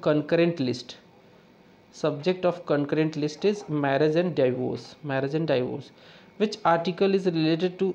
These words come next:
Secretariat of Parliament? करेक्ट आंसर होगा चौदह का डी, आर्टिकल नाइंटी एट, article ninety-eight is the right answer। What is the fo-, uh, what, uh, uh, which of the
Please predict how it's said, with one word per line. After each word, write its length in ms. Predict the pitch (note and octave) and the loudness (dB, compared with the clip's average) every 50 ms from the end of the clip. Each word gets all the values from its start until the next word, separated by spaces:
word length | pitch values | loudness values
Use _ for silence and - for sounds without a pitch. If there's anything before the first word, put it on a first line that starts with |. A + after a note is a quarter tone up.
| - - | -4 -10
Secretariat 880 | - - - E3 D#3 - E3 F3 F3 F3 - G3 F#3+ G3 G3 F#3+ G3 - - | -14 -8 -6 -4 -2 2 2 2 2 0 -2 0 2 4 4 2 2 0 -2
of 120 | D#3+ D3+ D#3 - - | -2 -2 -2 -2 0
Parliament? 680 | C#3+ C#3 C3+ C3 C#3 C3+ B2+ B2 B2+ - - - - - - - - - - - - - - - - - - - - - - - - - - - - | 0 2 2 2 2 2 2 0 -2 -6 -8 -12 -14 -18 -20 -20 -20 -20 -20 -20 -20 -20 -20 -20 -20 -20 -20 -20 -20 -20 -20 -20 -20 -20 -12 -6 -2
करेक्ट 260 | D3+ D3+ D3 - D3+ | -2 -2 0 0 0
आंसर 260 | C#3+ C#3 C3+ - C#3 | 0 0 -2 -4 -4
होगा 140 | C#3 C3+ C3+ | -2 -2 -2
चौदह 320 | C3+ - C3+ C3+ C3 C3+ | -2 0 0 0 0 0
का 140 | C3+ - C#3 | -2 -2 -2
डी, 360 | C#3 C3 C3 D3+ F3 F#3 - - - D#3 | -4 -2 -2 -2 -2 -2 -4 -6 -2 -2
आर्टिकल 480 | D3 C#3+ C#3+ D3 C3+ - D#3+ D#3 D#3 - - - - | -2 0 -2 -4 -6 -2 -2 -2 -2 -2 -6 -10 -6
नाइंटी 460 | D3+ C#3 C3 C3 B2+ B2 D3 C#3+ - - C#3 | -4 -4 -2 -4 -4 -4 -6 -6 -6 -4 -2
एट, 320 | C#3 B2+ B2 B2 - - - - - - - | -2 -2 -2 -2 -6 -14 -16 -16 -12 -6 -6
article 460 | C#3+ C3+ - C#3 C#3 - E3+ F3 E3+ E3+ D#3 | -6 -6 -6 -6 -4 -2 0 0 0 -2 -4
ninety-eight 800 | C#3+ C3+ C3 C3 B2+ B2 - D3+ - - - C#3+ C3 B2 B2 B2+ | -4 -2 -2 -2 -4 -4 -6 -8 -8 -6 -6 -4 -2 -2 -2 -2
is 80 | B2+ A#2+ | -4 -8
the 160 | B2 C3 B2 | -4 -4 -2
right 200 | C3 B2+ B2 B2 | -2 -2 -4 -4
answer। 300 | C#3 D3+ C3+ - - - - - - - - - - - - - - - - | -8 -10 -12 -14 -14 -16 -16 -18 -20 -20 -20 -20 -20 -20 -20 -20 -10 -2 0
What 120 | G3 A3 G#3 | 2 4 4
is 120 | G#3+ G3+ F#3+ | 4 4 2
the 100 | G#3 G3+ | 0 0
fo-, 260 | G3+ - F3 - - | 0 -2 -2 -2 0
uh, 200 | D3 D3 D3 D#3 | 0 0 2 2
what, 120 | F3 F#3+ | 0 0
uh, 460 | F#3 - - - F3 F3 - - D3+ D#3 D3+ - D3+ | 0 -4 -8 -2 -2 -2 0 -2 -4 -6 -6 -4 -2
uh, 180 | D#3 D#3 D3+ - - - - D#3 | 0 0 0 -2 -6 -12 -8 -4
which 200 | F3+ G3+ G3+ A3 | -4 0 0 0
of 100 | G3+ G3 | 0 2
the 100 | A3+ | 0